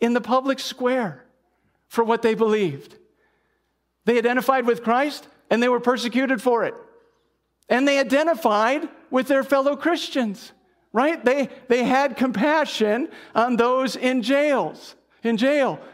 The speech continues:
which means they cared for those who were in prison for their faith. You need to understand, in the first century,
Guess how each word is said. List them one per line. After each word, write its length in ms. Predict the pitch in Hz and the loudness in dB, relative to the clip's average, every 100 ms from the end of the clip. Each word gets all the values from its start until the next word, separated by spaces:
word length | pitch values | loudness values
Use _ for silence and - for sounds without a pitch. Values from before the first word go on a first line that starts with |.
| - | -6
which 220 | 233 247 220 | -2 -2 0
means 260 | 254 254 | 0 2
they 140 | 247 240 | 0 0
cared 420 | - 277 285 220 | 0 0 0 0
for 100 | 220 | 0
those 320 | 208 247 240 | 2 0 0
who 80 | 233 | 0
were 160 | 233 | 0
in 120 | 233 226 | 0 0
prison 440 | 269 302 247 254 | 0 0 0 0
for 200 | - 240 | 0 0
their 180 | 262 269 | 2 0
faith. 600 | 269 330 339 262 - - _ _ _ _ _ _ | 0 0 0 -2 -8 -20 _ _ _ _ _ _
You 160 | 214 | 0
need 180 | 285 294 | 2 2
to 80 | 269 | 2
understand, 580 | 277 277 - 285 294 269 | 2 0 0 0 0 0
in 100 | 233 | 0
the 80 | 214 | 0
first 300 | 277 262 - | 0 -2 -2
century, 600 | 262 311 - 220 208 | 0 0 -2 0 0